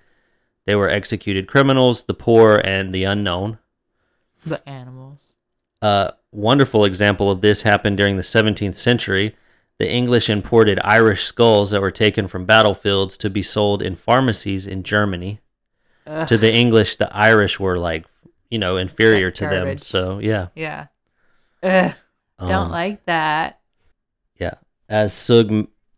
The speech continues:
Speaker 1: noted in the aforementioned book, corpse medicines were often derived from bodies alienated in various ways from ordinary humanity, distant most of all from you,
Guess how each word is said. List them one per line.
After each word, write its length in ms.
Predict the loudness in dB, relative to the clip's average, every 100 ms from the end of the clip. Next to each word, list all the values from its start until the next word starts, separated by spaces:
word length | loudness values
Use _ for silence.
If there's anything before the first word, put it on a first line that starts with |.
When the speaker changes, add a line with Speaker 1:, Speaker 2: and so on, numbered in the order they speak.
| _ -2
Speaker 1:
noted 460 | 4 6 6 4
in 160 | 2 0
the 100 | 0
aforementioned 880 | -2 -2 0 0 0 -2 -4 -6 0
book, 400 | 4 4 2 _ _ _ _ _ _ _
corpse 420 | 4 4 4 0
medicines 540 | 2 4 2 0 -2 0
were 100 | 2
often 340 | 2 2 0
derived 380 | 2 4 4 2
from 180 | -4 -2
bodies 400 | 2 2 2 -2 0
alienated 640 | 4 4 4 2 2 2 0
in 140 | 0
various 480 | 2 2 2 0 -2
ways 380 | 0 2 0 -2
from 240 | -6 -4
ordinary 600 | -2 0 0 0 2 0
humanity, 640 | -2 -6 -2 -2 -2 -6 -10 _ _ _ _ _ _ _
distant 480 | 2 2 2 0 -2 0
most 300 | 2 2 0
of 100 | 2
all 180 | 2 2
from 300 | -4 -6 0
you, 400 | 4 4 4